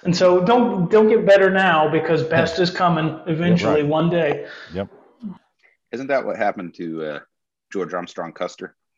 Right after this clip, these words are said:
Speaker 2: <laughs> Yeah. The,
Speaker 3: Well, the
Speaker 2: the, uh,
Speaker 3: cavalry's coming.
Speaker 2: <laughs> Yeah.
Speaker 3: Relax, guys. <laughs> We're
Speaker 2: Yeah, yeah.
Speaker 3: They're coming, right? <laughs> Yeah. Um, we are coming up on the end of our time together, Sean. We're so
Speaker 2: Okay.
Speaker 3: thrilled you could join us today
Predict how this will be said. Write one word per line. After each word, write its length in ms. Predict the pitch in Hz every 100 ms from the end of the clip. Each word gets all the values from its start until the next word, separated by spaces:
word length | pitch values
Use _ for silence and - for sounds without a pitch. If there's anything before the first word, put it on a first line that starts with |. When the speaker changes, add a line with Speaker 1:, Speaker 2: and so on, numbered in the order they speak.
| _ _
Speaker 2:
<laughs> 160 | - 110 - - -
Yeah. 240 | 107 82
The, 180 | 78 87
Speaker 3:
Well, 160 | 90 107
the 60 |
Speaker 2:
the, 0 |
uh, 20 | 82 123
Speaker 3:
cavalry's 360 | 165 135 104
coming. 420 | - 127 78 82 -
Speaker 2:
<laughs> 60 | -
Yeah. 300 | 110 113 92
Speaker 3:
Relax, 340 | 127 123 -
guys. 460 | - - 127 - -
<laughs> 40 |
We're 120 | 117 92
Speaker 2:
Yeah, 220 | 92 78 -
yeah. 160 | 82 - - _ _ _ _
Speaker 3:
They're 120 | 120
coming, 560 | - 147 - - 208 - _
right? 160 | - - _ _ _ _ _ _
<laughs> 840 | - - - - - - - _ _
Yeah. 240 | 104 98 - _ _ _ _ _ _ _ _ _ _ _ _ _ _
Um, 340 | 104 107 101 101 _ _ _ _ -
we 240 | 117 165
are 520 | 107 104 101 98 98 - _ _
coming 260 | 127 123 113
up 140 | 117
on 240 | 92 98 98
the 140 | 82 92
end 180 | 113
of 80 | 107
our 80 | 90
time 320 | 85 92 104
together, 400 | 104 98 98 98
Sean. 420 | 92 - 101 98 80
We're 220 | 95 87
so 180 | 95 127
Speaker 2:
Okay. 100 | 123
Speaker 3:
thrilled 320 | 113 110 98
you 80 | 85
could 180 | 85 80
join 240 | 92 98
us 140 | 90
today 480 | - 85 82 82 80